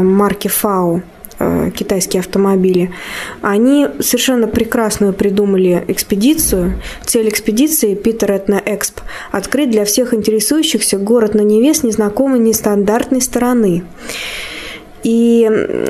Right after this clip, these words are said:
задействовали они в эту экспедицию питероведа, сомелье, поэта, иллюстратора, фотографа, оператора и цирковую артистку.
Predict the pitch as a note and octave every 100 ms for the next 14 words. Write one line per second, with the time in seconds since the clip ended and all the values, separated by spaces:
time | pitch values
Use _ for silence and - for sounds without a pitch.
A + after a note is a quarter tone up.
0 | G#3+ A3 A#3 B3 C4 B3+ G#3+ G#3+ G#3 G#3+
1 | G#3+ G#3+ G#3 - A#3+ G#3+ G3+ - F#3 F#3
2 | F3 - - A3 G#3 G3 F#3 F#3 F3 F#3+
3 | A3+ D4 D4+ - - A#3 A3+ G#3 F#3+ F3+
4 | F3 F#3 B3+ C4 - - - A3+ G3+ F3+
5 | F3+ F3+ A#3 C#4+ D4 - - A3+ A#3 A3+
6 | - F#3 F3 F3+ A#3 D4 D#4+ - G3 G3
7 | F#3 F#3+ B3 - D#4 E4 E4 A3+ A3 F#3+
8 | G3 A#3+ C4 D4 D#4 - B3+ D#4+ D#4 A3+
9 | A3 G3 G#3+ B3 A3 G#3+ F#3 - -